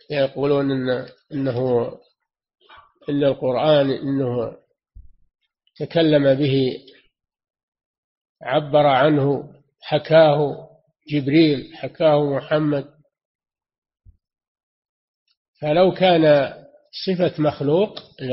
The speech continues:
لو كان كذلك لكان صفة مخلوق،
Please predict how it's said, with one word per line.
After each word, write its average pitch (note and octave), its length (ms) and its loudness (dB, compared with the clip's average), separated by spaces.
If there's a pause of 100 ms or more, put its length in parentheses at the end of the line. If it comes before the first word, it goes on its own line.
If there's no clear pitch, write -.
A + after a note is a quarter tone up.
(120)
لو D3+ 220 2
كان D3+ 480 2
كذلك F#3 600 -2
لكان G3 300 -2
صفة G#3 460 -8
مخلوق، D#3 360 -4